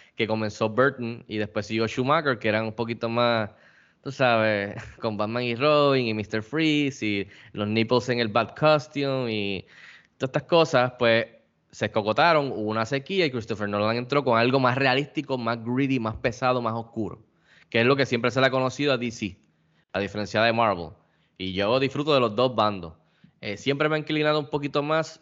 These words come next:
pues, por Superman y Batman, que son mis favoritos, y también porque D C, pues, los trata de, de, de humanizar y, y traerlos a la tierra y hacer algo diferente con ellos. Eh, pues, entonces, después de que Christopher Nolan termina,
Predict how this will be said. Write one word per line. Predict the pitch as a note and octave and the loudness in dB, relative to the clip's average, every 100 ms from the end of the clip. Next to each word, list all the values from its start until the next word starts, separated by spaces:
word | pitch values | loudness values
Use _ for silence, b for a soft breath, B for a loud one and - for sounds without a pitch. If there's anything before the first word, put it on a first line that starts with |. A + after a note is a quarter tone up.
| _ | _
pues, | A#2+ A2 | -10 -6
por | A2+ | -6
Superman | A#2 B2 C3+ | -2 -2 0
y | C#3+ | 0
Batman, | C#3 C#3 C#3 | 0 0 -4
que | C#3 | -6
son | C#3+ | -6
mis | C#3+ C#3 | -6 -4
favoritos, | D3+ D3 F3 F3+ C3+ - | -4 -2 -4 -4 -8 -8
y | B2 | -6
también | A2+ A2+ A2+ | -4 -4 -4
porque | C#3 C3 A#2+ | -8 -2 0
D | A2 | 0
C, | G#2+ C3+ | -2 -2
pues, | D3+ B2+ B B B | 0 0 B B B
los | B2 A2+ | -4 -2
trata | A#2 A#2 B2+ C3 | 0 2 4 4
de, | C3+ C3+ C3 A#2+ - | 4 2 2 0 -2
de, | B2 A#2+ A#2 | -2 -2 -2
de | A#2+ A#2 | -4 -2
humanizar | A#2 A#2 A2+ - C#3 | -2 -4 -4 0 0
y, | B2+ G#2+ | 0 -2
y | - A2 G#2 D#2+ | -4 -4 -6 -4
traerlos | A2 G#2 A2+ C3 | -2 0 0 0
a | |
la | A#2 | 0
tierra | G2+ G#2+ A2 G2 F2+ E2 _ _ _ | 0 -2 -2 -4 -10 -14 _ _ _
y | - G#2 | -6 -6
hacer | G2+ A2+ | -2 -2
algo | A#2 A#2 | 0 -2
diferente | A#2 A#2 A2 G#2+ | -2 -2 -4 -4
con | A2 A2 | -4 -4
ellos. | G2 F#2 F2 E2 b b b b | -4 -4 -4 -8 b b b b
Eh, | - G2+ G2+ G2 F#2+ F#2+ - _ _ | -4 -2 0 0 0 -2 -4 _ _
pues, | A2+ | -2
entonces, | G2+ G#2 C3 C3 - - _ | -2 0 0 0 -4 -20 _
después | - A2+ G#2+ | -6 -4 -2
de | G#2+ | -2
que | G#2 A2 | 0 0
Christopher | A2 A#2 A#2 A2+ | 0 0 0 2
Nolan | A#2 A#2 A2+ | 2 0 0
termina, | B2+ C#3 F#3 D#3 D3+ | -4 -2 -2 -2 -4